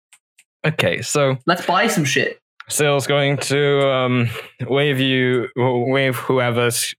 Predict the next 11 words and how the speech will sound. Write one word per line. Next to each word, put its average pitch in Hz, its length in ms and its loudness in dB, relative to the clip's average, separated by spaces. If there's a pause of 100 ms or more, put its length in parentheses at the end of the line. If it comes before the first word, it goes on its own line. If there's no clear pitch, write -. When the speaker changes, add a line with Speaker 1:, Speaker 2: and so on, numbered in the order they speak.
(200)
Speaker 1:
going 113 320 0
to 110 320 0
choose 117 380 -2
their 101 180 2
item 107 380 0
first 107 400 -2
down 107 380 0 (200)
to 110 80 -2
the 107 60 0
basement. 104 420 -2 (160)
Speaker 2:
Me. 165 1300 0